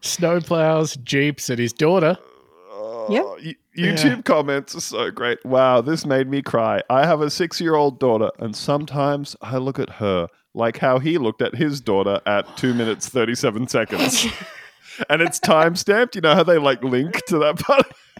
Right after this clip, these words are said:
Speaker 3: <laughs>
Speaker 2: It's so good.
Speaker 3: Fuck.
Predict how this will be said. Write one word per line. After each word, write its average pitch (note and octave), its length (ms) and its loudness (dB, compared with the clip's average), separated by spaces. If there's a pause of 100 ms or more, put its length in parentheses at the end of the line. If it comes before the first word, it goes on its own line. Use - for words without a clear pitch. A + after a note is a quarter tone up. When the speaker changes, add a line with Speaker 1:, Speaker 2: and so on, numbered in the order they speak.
(140)
Speaker 3:
<laughs> - 100 -2 (1600)
Speaker 2:
It's G#4+ 200 0
so A3 340 0
good. G3+ 420 -2 (440)
Speaker 3:
Fuck. - 680 -20